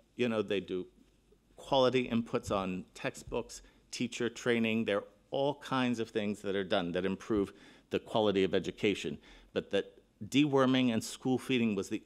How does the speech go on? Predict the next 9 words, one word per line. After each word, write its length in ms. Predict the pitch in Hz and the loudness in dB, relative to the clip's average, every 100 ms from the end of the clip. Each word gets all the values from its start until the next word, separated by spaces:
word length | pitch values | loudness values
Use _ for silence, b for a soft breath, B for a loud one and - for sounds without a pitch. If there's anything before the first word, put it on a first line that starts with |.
| - | -2
only 280 | 139 147 | -2 -2
time 360 | 139 - 123 117 | -6 -6 -4 -4
he 180 | 117 131 | -4 -6
can 220 | - 120 | -4 -6
say 260 | - 110 104 | -2 -2 -2
he 320 | - 117 - | -4 -6 -2
actually 380 | 110 - 98 95 | -4 -4 -6 -6
saw 520 | - 127 107 73 71 B B _ | -4 0 2 0 -8 B B _
overnight 680 | 131 135 123 117 98 64 - | 2 4 4 2 0 -6 -14